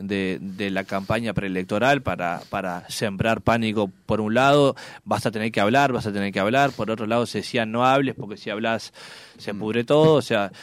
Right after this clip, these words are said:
Speaker 1: obviamente que se prestó su figura para que la gente especulara para un lado y para otro.
Speaker 2: La, la fiscal, eh, Fossati, en su momento, el que tuvo el caso, mencionaba que nunca había tenido tantas presiones.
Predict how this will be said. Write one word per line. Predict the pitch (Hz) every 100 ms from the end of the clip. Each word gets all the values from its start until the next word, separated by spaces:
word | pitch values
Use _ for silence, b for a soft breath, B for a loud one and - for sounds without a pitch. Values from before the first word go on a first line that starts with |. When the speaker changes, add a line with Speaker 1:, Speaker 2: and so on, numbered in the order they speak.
| B B
Speaker 1:
obviamente | 127 131 143 139 151
que | 127
se | 127
prestó | 107 110 - 139 131 123 98 -
su | - 117
figura | 113 110 131 143
para | 127 107
que | 101
la | 92
gente | 120 127
especulara | - 107 117 117 120
para | 104
un | 104 107
lado | 123 127
y |
para | 104 92 117
otro. | 123 92
Speaker 2:
La, | 123 -
la | 120
fiscal, | - 127 156 156 127
eh, | 104
Fossati, | - 98 131 113
en | 98
su | 101
momento, | 98 117 107
el | 90 90
que | - 87
tuvo | 107 107
el | 98
caso, | 117 - 120 104 95 85 62 65
mencionaba | 107 95 92 110 117
que | 110
nunca | 120 135
había | 127
tenido | 113 113
tantas | 104 104 95
presiones. | 101 87 - 90 85 -